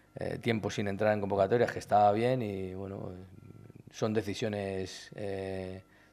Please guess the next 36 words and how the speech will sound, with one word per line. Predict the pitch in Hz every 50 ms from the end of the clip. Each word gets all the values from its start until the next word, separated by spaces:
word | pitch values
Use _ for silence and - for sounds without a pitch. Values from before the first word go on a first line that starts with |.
| _
técnicas, | - - 120 123 127 131 131 120 143 143 143 151 151 143 - - - 113 107 -
eh, | - 107 101 101 101 98 98 101 98 98 98 98 98 101 101 - _ - - - - _ _ -
y | 117
que | - - 101
tomo | - 107 104 104 104
yo | 107 107 110 120 127
y | 123 113 104
que, | 98 95 95 98 98 104 107 - - 98
que | 98
es | 101 98
lo | 98 92
que | 82 92
hay, | 101 110 110
¿no? | 101 98 101 123 - _ - -
No, | 107 98 98 98 98 101 98 98 98 98 98 98 101 - - - -
no | - - - - - 113 113 117
hay, | 123 120 120 120
no | 120 123 120
hay | 120 123
ninguna | 127 123 120 120 120 117 110 104 104 101 98
razón | 98 104 - - - 110 107 104 104 104 101 101 104 - - - - - - _ -
en | - 110 110
especial | 110 107 101 - 110 95 - - 117 110 107 107 95
por, | 104 101 98 95 98
por | - 101 95
qué | - 107
haga | 104 104
una | 104 101 98 98 98 95 98
convocatoria. | 95 98 95 92 90 92 87 - 117 104 95
Al | 92
final | - 107 95 98 104 107 107 107 104
yo | 98 110 107 110
intento | 110 98 98 107 107 95 110 104
convocar | 104 107 104 101 104 104 107 110 113
a... | 110 104 101
o, | 98 - 104 98 101